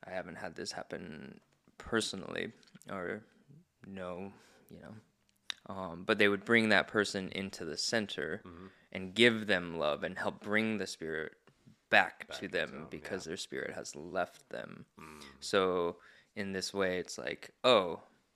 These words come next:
Speaker 1: you might have done something you're not aware of. Let me bring this to your intention. It did this for me. Here's why it's affecting me. And is there a resolve that we can find together where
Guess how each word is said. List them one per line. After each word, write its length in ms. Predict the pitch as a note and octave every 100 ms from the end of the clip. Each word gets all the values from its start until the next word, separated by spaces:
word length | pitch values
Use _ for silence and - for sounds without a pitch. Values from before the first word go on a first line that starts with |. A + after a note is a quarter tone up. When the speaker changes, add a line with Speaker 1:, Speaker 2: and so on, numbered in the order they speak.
| _ _ _
Speaker 1:
you 120 | A#2 A#2+
might 220 | A2 G2
have 160 | G2+
done 180 | G#2 G#2
something 420 | G2+ G#2 G2 G#2 G2
you're 120 | F#2+
not 180 | F#2+ F2+
aware 340 | F#2+ G2+ G#2+
of. 180 | G#2+ G#2
Let 120 | G2
me 100 | G2
bring 260 | F#2+ F#2+ F#2
this 180 | F#2 -
to 80 |
your 120 | F2+ F2+
intention. 480 | F#2+ A2 G2+ A2
It 180 | G#2 F2+
did 160 | G2 F#2
this 180 | F#2 -
for 140 | G2
me. 340 | G2 G#2+ G#2 - - -
Here's 300 | - G#2+ G2
why 220 | F#2+ F#2
it's 420 | F2+ F2+ - - - _ _ _ _ _ _ -
affecting 600 | G2 - G2+ - F2 F2+
me. 420 | A#2 B2+ G#2 G2+
And 680 | - G#2+ G#2 G2+ F#2+ F#2+ G2+ -
is 180 | G2+ F#2+
there 240 | G2 F2+
a 40 | E2+
resolve 520 | F#2 F2+ G2 G2 F#2
that 160 | G2 F2+
we 80 |
can 200 | F#2+ F#2+ G2+
find 360 | - C2 E2+
together 460 | - F#2+ F#2+ F2+ E2+
where 320 | F2 F2 F#2+